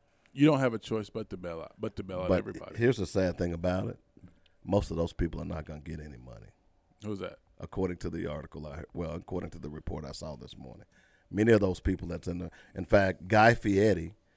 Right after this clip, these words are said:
Speaker 2: uh, who is, got famous on, uh, the Food Network, um, they have put together a fund now
Speaker 1: Mm-hmm.
Speaker 2: where they are uh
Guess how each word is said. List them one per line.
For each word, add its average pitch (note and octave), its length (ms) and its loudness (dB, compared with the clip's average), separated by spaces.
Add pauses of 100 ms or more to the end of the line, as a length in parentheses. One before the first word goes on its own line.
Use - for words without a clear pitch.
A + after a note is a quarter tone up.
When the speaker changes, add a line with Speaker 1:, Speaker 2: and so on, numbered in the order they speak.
(220)
Speaker 2:
uh, E2 520 -6 (600)
who G2+ 240 6
is, F2 380 0 (760)
got F#2+ 220 -2
famous F2+ 380 2
on, F2 180 -2
uh, F2 200 -6
the E2 100 -12
Food G#2+ 260 0
Network, E2 420 -10 (1000)
um, F2+ 760 2 (480)
they A#2+ 220 10
have A2+ 200 8
put - 160 8
together G2 380 2
a F#2 140 -2
fund E2 720 2 (220)
now D2 440 -8 (420)
Speaker 1:
Mm-hmm. G2+ 240 -12
Speaker 2:
where F#2 160 2
they F#2 220 2
are E2+ 500 -2 (400)
uh E2+ 540 -6